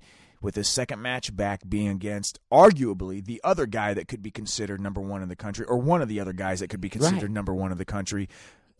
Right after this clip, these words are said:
Speaker 2: One of the
Speaker 1: Suriano.
Speaker 2: three guys.
Speaker 1: Exactly. Um, I will say this. As always, you got people out there on the interweb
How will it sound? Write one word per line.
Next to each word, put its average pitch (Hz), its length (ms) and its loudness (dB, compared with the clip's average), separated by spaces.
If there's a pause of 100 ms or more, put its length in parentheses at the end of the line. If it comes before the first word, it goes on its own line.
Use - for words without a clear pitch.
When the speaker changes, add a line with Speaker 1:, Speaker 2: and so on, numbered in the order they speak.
(160)
Speaker 2:
One 127 280 6
of 165 100 4
the 139 60 0
Speaker 1:
Suriano. 139 60 -6
Speaker 2:
three 147 180 2
guys. - 480 -8
Speaker 1:
Exactly. 107 560 -2 (640)
Um, 107 600 2 (1200)
I 185 80 6
will 190 120 4
say 151 280 0
this. - 440 -4 (680)
As 143 260 0
always, 92 720 -2
you 98 100 -8
got 95 280 -6 (920)
people 139 320 -2
out 107 220 -2
there 87 420 -4 (380)
on 98 120 -6
the 117 140 -12
interweb 82 640 -12